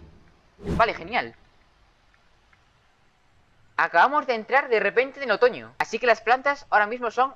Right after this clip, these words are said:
marrones. Mirad esa criatura de ahí. ¿Qué cuernos tiene?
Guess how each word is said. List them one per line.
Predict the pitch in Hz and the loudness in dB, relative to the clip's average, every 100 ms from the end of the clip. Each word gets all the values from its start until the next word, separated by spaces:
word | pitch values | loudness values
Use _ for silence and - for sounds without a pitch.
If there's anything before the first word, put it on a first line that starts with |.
| - | -4
marrones. | 165 170 175 113 - | 0 2 0 -6 -16
Mirad | - - - - - - 160 156 233 302 | -16 -14 -12 -12 -12 -10 -8 2 2 2
esa | 302 302 | 0 -4
criatura | 277 226 262 294 | 2 2 4 4
de | 226 | 4
ahí. | 285 247 131 - _ _ _ _ _ _ _ | 4 0 -8 -16 _ _ _ _ _ _ _
¿Qué | - 254 | 0 0
cuernos | - 277 320 277 - | 2 0 2 0 -2
tiene? | 254 330 226 117 | -6 -6 -6 -10